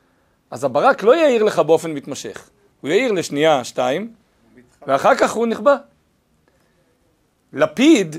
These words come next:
לעומת זאת, הוא הרבה יותר קטן מברק. ברק זה עוצמה שמאירה את כל העולם. לפיד זה דבר קטן שיכול להאיר לך את הדרך, אבל לפיד זה דבר שאתה יכול ללכת איתו הרבה זמן,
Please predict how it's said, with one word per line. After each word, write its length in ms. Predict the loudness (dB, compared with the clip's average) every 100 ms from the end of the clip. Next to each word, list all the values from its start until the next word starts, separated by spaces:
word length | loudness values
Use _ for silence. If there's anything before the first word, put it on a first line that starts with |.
| -4
לעומת 380 | 0 2 2
זאת, 260 | 4 0 0
הוא 100 | 0
הרבה 160 | 2 2
יותר 160 | 2
קטן 300 | 0 2 2
מברק. 440 | 0 -6 -6 -8 -4
ברק 260 | -2 0
זה 100 | 0
עוצמה 340 | -4 -2 0 0
שמאירה 340 | 0 2 4
את 80 | 4
כל 180 | 2 2
העולם. 320 | 0 -2 -10 _ _ _ _ -14
לפיד 200 | -8 -6
זה 80 | -2
דבר 180 | 0
קטן 360 | 2 2 4 2
שיכול 260 | 2 2 6
להאיר 140 | 6
לך 100 | 6
את 140 | 2
הדרך, 400 | 2 2 0 -2
אבל 140 | -4 -4
לפיד 400 | -2 -2 -4 -6 -20 _
זה 120 | -14
דבר 420 | -6 0 2 2 -4 _ _ _ _ -20
שאתה 180 | -6
יכול 220 | -4 0 0
ללכת 320 | 0 -4 -10
איתו 260 | -6 -4
הרבה 320 | -4 -4 -4 -4
זמן, 480 | -4 -2 -2 -2